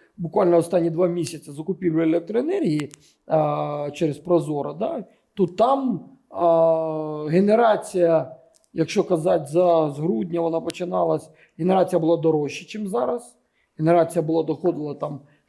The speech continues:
чотири навіть, там, з копійками, чотири сорок, е, з,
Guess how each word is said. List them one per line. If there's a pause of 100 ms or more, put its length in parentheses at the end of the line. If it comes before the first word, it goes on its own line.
чотири
навіть,
там,
з
копійками, (320)
чотири
сорок,
е,
з,